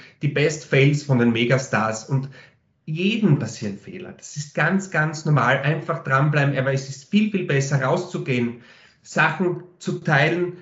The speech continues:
vielleicht Kritik zu bekommen, wieder weiter zu lernen. Einfach dieses enorme Teilen lässt uns viel einfacher lernen. Und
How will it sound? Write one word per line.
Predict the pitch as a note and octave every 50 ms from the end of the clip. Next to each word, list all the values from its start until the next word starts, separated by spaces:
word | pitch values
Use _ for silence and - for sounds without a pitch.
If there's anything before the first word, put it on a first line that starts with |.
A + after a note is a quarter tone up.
| - _ -
vielleicht | E3 D#3 D3+ D3+ -
Kritik | - E3 D3 D3+ G3+ G3 G3+ -
zu | - F#3+ F3
bekommen, | F3 D3+ - D#3 D#3 D3+ D3+ D3+ D#3 D#3 D3+ D3
wieder | D3+ D#3 E3+ D#3+ D3+ C#3+
weiter | C3 C3 - - C#3 -
zu | - C#3+
lernen. | C3 B2 A#2 A2 A2 A2 A#2+ -
Einfach | A#2 A#2+ B2 B2 - B2+ - - - _ _ _
dieses | - D#3 D3 C3+ C#3+ C3+ - -
enorme | - C#3+ C#3+ C#3 B2+ A#2+ B2+ C3+ C3+ C3+
Teilen | - C#3+ A#2 A2 A2 A2+ A#2 A2+ - - - _ _ _ _ _ _ _ _ _ _ -
lässt | - A#2+ A#2 A#2 - -
uns | C#3 B2+ A#2 -
viel | - - B2 A#2+
einfacher | G2+ F#2+ G2+ G2+ G2 - G#2 - - G#2+
lernen. | G2+ G2 F#2 F2+ - - - - - _ _ _ _ _ _ _ _ _ _ _ _ -
Und | C3 B2+ B2+ B2 - -